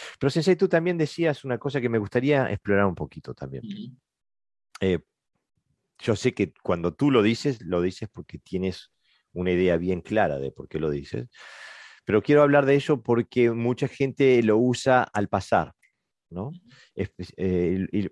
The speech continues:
Speaker 1: eh, la gran mayoría de la gente lo, lo ve desde una forma de la estética exterior, que para mí eso es totalmente erróneo. Pero hablabas del karate como un arte. ¿Te animás a desarrollar el, el, la idea un poquito?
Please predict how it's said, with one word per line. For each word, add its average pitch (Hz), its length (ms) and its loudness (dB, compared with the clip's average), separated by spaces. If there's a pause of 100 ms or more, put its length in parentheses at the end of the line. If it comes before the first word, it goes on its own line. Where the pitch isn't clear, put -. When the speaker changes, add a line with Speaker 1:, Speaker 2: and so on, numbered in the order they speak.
(100)
Speaker 1:
eh, 95 400 2
la 98 120 2
gran 120 200 4
mayoría 127 260 2
de 120 60 4
la 107 80 4
gente 127 280 -4
lo, 101 240 4
lo 101 160 4
ve 120 140 2
desde 107 260 0
una 101 140 -4
forma 98 640 -2
de 92 120 -4
la 85 80 -2
estética - 420 -8
exterior, 87 560 -4 (340)
que - 140 -12
para 78 160 -4
mí 87 100 -2
eso 82 160 -8
es 76 160 -14
totalmente 80 540 -6
erróneo. 73 340 -6 (480)
Pero 127 160 4
hablabas 156 420 2
del 110 160 -2
karate 156 360 0
como 104 260 -2
un 95 140 0
arte. - 420 -4 (1700)
¿Te 104 100 0
animás 117 380 0
a 127 80 4
desarrollar 98 560 0
el, 92 160 -2
el, 78 340 -4
la 85 80 0
idea 104 260 4
un 87 100 -4
poquito? 95 440 -8